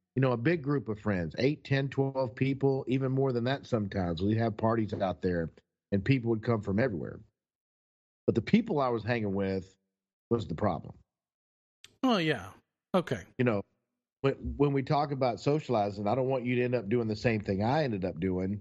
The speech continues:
Speaker 1: and ended up around all these, you know, self-centered, narcissistic, it, you know, it, the biggest, whoever, it's a pissing contest every conversation you get into.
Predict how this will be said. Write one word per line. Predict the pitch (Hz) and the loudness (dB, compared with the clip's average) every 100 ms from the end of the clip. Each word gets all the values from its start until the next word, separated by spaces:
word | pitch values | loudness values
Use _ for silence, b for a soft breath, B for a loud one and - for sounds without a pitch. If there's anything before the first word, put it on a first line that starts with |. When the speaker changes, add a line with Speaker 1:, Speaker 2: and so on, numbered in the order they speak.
| 98 - | -8 -2
Speaker 1:
and | 104 95 90 | 0 0 -2
ended | 110 117 101 | 0 0 2
up | 110 110 | 0 0
around | 101 104 101 95 | 0 0 0 -2
all | 92 98 | 0 0
these, | 98 90 - | 0 -2 -4
you | 98 | -2
know, | 87 80 76 - _ _ _ _ | 0 0 -4 -8 _ _ _ _
self-centered, | - 127 120 139 120 104 | 2 2 2 0 0 0
narcissistic, | 117 120 113 107 - 113 110 113 110 107 - | 0 -2 -2 -2 2 0 2 0 2 -2 -4
it, | 95 90 | -4 -4
you | 92 98 | -2 -2
know, | 82 80 - _ _ _ | 0 -2 -6 _ _ _
it, | 95 - 98 | -2 0 0
the | 92 | 2
biggest, | 123 127 107 | 2 0 0
whoever, | 101 135 123 - | 0 2 0 -4
it's | - 113 120 | -4 -2 -2
a | |
pissing | 101 151 139 135 | 0 0 0 -4
contest | 123 110 101 117 107 120 | -2 -2 0 0 0 0
every | 113 107 | -2 -2
conversation | 110 101 101 104 98 98 | -2 -2 0 -2 0 -2
you | 90 | 0
get | 95 | 0
into. | 90 82 80 65 | 0 -2 -2 -4